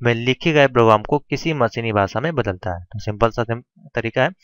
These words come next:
कंपाइलर आपका क्या होता है, जो कि हाई लेवल लैंग्वेज को, हाई लेवल, अ, कंपाइलर वो प्रोग्राम होता है जो किसी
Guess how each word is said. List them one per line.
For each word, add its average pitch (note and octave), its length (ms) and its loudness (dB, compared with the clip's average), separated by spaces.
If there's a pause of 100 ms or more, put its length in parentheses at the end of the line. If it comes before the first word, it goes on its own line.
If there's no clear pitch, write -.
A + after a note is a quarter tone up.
(340)
कंपाइलर A#2 380 4
आपका A#2+ 220 2
क्या B2 160 6
होता B2 200 4
है, F#3 140 -2 (360)
जो A#2+ 100 4
कि E3+ 220 -2
हाई C3 320 2
लेवल B2+ 300 4
लैंग्वेज A2 340 -2
को, F#3 260 4 (1400)
हाई B2 160 6
लेवल, C3+ 240 2
अ, A2 440 -2
कंपाइलर A#2+ 460 2 (500)
वो D3 220 6
प्रोग्राम B2 320 6
होता A2 240 2
है A2 60 2
जो B2 160 0
किसी D#3+ 320 -6